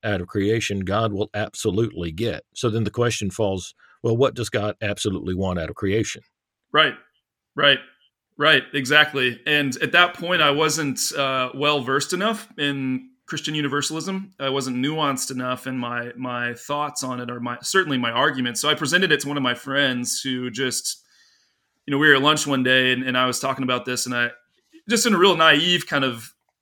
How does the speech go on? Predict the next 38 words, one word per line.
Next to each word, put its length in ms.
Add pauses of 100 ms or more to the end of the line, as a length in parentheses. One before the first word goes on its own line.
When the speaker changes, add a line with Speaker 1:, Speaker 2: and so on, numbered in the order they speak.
(100)
Speaker 2:
uh, 540
unenlightened 760
way, 320
said, 240
"Wouldn't 220
it, 80 (120)
you 80
know, 100
I 100
came 180
across 340
Second 260
Peter 220
three 220
nine 300
the 100
other 160
day, 440
and, 140
like, 340 (420)
I 60
read 180
a 60
couple 280
articles, 720
and 80
I'm, 180
I'm 120
pretty 220
sure 320
that 200
there's 200
something 400
to 200
this 180
Christian 360
universalism 720
thing." 340